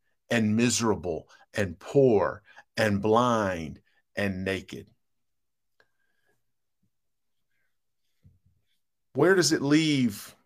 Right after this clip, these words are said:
religious people? Where does it relie-, where does it leave somebody like myself who, again, I, I could tell you all the wonderful things of my life and the choices I've made, and I could, I could go on and on about how good of a person I am. And I,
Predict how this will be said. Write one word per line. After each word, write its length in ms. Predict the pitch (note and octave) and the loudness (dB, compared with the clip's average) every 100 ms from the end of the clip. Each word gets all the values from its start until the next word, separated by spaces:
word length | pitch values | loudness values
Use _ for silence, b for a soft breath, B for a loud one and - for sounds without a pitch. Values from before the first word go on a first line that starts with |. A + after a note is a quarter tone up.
| - | -6
religious 480 | B2 B2 D3 G#2+ - | -2 2 2 0 -6
people? 380 | - D2 - - _ _ _ _ _ _ _ | -10 -14 -16 -20 _ _ _ _ _ _ _
Where 160 | C#3+ F#3 | 2 2
does 160 | D#3+ | 2
it 80 | D#3+ | 0
relie-, 520 | C3 A#2+ C3 D3 B2+ | 0 0 0 0 -2
where 160 | A#2+ D3+ | -2 0
does 160 | D#3+ B2 | 0 -2
it 80 | |
leave 380 | A2 B2+ C#3 B2 | -2 -2 0 0
somebody 540 | - B2 A2 G#2+ G2 G2 | 0 0 2 2 2 -4
like 240 | - A#2 A#2+ | 0 2 2
myself 560 | G#2+ - B2+ F#2+ - | -4 2 2 2 -2
who, 340 | - G#2 G2 F2+ b b b b b | -2 0 0 -4 b b b b b
again, 540 | G#2 A2 C3 G#2+ F2 - | -8 0 2 2 -2 -10
I, 140 | G#2 G#2 | -10 -4
I 180 | G#2+ B2+ | -2 -2
could 240 | - B2 | 0 -4
tell 200 | - B2+ | 2 2
you 120 | A2+ G#2 | 4 6
all 360 | C#3 C#3 C3 | 8 8 6
the 120 | A2 | 4
wonderful 500 | G2 A#2+ C3 A#2 A#2 | 2 2 2 -2 -4
things 560 | G#2 - - C3+ A#2+ G#2 | -6 -8 -2 0 2 0
of 120 | G2 | 2
my 160 | A2+ A#2+ | 4 6
life 520 | A2+ G#2+ A2+ G#2 - | 6 6 4 2 -4
and 220 | G2 F2+ | -8 -8
the 100 | G2 | -10
choices 520 | - C#3 D3 C3 G#2+ | -6 0 0 0 0
I've 220 | A2+ G#2 G2 | 2 2 0
made, 420 | G#2+ A#2 G#2 G2 | 0 0 0 -2
and 160 | F#2 | -2
I 120 | G2+ C3 | -4 -4
could, 200 | A2 - | -6 0
I 140 | D3 | 0
could 240 | D3 A#2 - | 0 -6 0
go 320 | A#2 A2 B2 | 2 4 4
on 120 | A#2+ | 4
and 80 | A2 | 2
on 100 | A#2+ | 2
about 160 | G#2 | 0
how 180 | G2+ G#2 | 0 -4
good 280 | - D3+ D3+ | 0 4 6
of 100 | A#2 | 4
a 80 | G2 | 0
person 460 | - D3+ D3 C3 G#2 | -4 -2 0 0 0
I 140 | F#2+ | 0
am. 100 | G2 | 2
And 100 | |
I, 100 | C#3 | 2